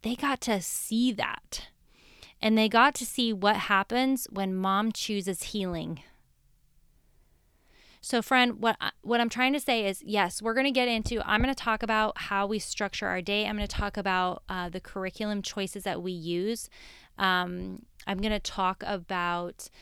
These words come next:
uh, how we manage our time and how we manage our house and how we do all of those things.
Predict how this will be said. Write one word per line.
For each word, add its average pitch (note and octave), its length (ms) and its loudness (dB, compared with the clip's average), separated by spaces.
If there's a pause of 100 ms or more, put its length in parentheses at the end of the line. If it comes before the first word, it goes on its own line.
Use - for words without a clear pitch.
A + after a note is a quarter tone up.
(220)
uh, F#3 160 -4
how G3 240 -4
we G3+ 120 -4
manage F#3 400 -2
our G3 140 -2
time F#3+ 460 -4
and F#3 80 -6
how F3+ 100 -8
we F#3 100 -6
manage F3+ 380 -4
our F3 80 -2
house F#3 640 -4
and F3 100 -10
how F#3 140 -8
we F#3 100 -6
do F#3+ 180 -4
all F3+ 200 2
of E3+ 100 -2
those F3 280 0
things. B3 580 -2